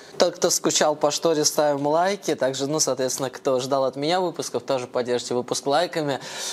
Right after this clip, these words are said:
Конечно, не думал я, что, работая на себя, можно так сильно изматываться. Просто как и шаг. Действительно, куча дней подряд, там, без сна.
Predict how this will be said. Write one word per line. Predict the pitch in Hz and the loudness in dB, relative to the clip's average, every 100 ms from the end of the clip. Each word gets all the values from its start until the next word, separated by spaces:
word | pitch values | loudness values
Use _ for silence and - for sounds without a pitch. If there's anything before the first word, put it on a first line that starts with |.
| - | -4
Конечно, | - 156 170 156 165 160 151 143 139 - - - - - - - - - - - - - - - | 0 2 2 0 0 2 2 0 -2 -10 -20 -20 -20 -20 -12 -10 -8 -8 -6 -4 -4 -6 -8 -2
не | 165 | 0
думал | 185 190 135 127 | 2 2 2 2
я, | 131 | 2
что, | 120 - 143 139 131 127 127 123 123 120 117 - - | 2 0 2 4 4 4 4 4 2 2 2 0 -4
работая | 131 151 151 170 165 143 | 0 0 2 0 2 0
на | 135 | 0
себя, | - 151 139 170 180 | 0 0 2 2 2
можно | 156 151 147 | 0 0 0
так | 139 147 | 0 0
сильно | - 156 143 143 | 0 0 0 0
изматываться. | 139 143 143 123 - 113 110 127 | 0 0 2 0 -2 -2 -2 -2
Просто | 147 170 - 147 | 0 0 0 -2
как | - 135 143 | -2 -2 -2
и | |
шаг. | 131 - 131 113 | -2 0 0 -2
Действительно, | 117 127 - 147 139 - 123 123 120 120 113 113 - 90 80 92 - - | -4 -2 -2 0 0 0 0 0 0 0 0 -2 -8 -14 -14 -16 -10 0
куча | 190 202 - 170 | 2 4 2 0
дней | 160 165 | 0 0
подряд, | 147 147 135 151 156 147 | 2 2 2 2 2 0
там, | - 127 123 | 0 -2 0
без | 131 131 - | 0 0 0
сна. | 156 165 160 151 | 0 0 0 -2